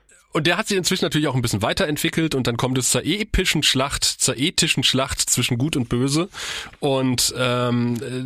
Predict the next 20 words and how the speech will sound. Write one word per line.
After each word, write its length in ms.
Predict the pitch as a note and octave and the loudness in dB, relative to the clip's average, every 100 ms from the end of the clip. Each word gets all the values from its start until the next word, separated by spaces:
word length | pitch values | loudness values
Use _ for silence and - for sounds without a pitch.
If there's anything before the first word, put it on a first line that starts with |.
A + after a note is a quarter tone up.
| C3 | -2
dabei 420 | C#3 C#3 D3+ C#3+ C3+ | -2 0 0 0 2
stirbt, 680 | - - E3+ A3 - - | 0 4 2 2 2 2
äh, 340 | - D#3+ D#3+ D#3 | 2 0 0 0
der 180 | D#3+ D3+ | 0 0
gute 240 | E3 F3 | 0 0
Son 220 | D#3 D3+ | 0 0
Doku 320 | D#3+ F3 F3 | 0 0 -2
kurzzeitig, 880 | E3 E3+ F3+ - E3 E3 E3+ D#3+ C#3+ | 0 0 2 2 0 0 -2 -2 0
wird 380 | C#3 D3 - - | 0 0 -2 0
dann, 260 | C3 C3+ C3 | 0 2 0
äh, 100 | B2+ | 0
durch 200 | B2+ C3 | 0 0
einen 180 | C3 | 0
raffinierten 560 | B2+ D#3 - F3+ E3 B2 | 0 0 0 -2 0 -2
Trick, 220 | - E3 | -2 -2
auf 100 | A#2+ | -2
den 160 | B2 A#2 | 0 0
wir 60 | |
nachher 240 | A2+ A2+ A2 | 0 -2 -4
zurückkommen, 500 | - - - G#2+ | -6 -8 -4 -2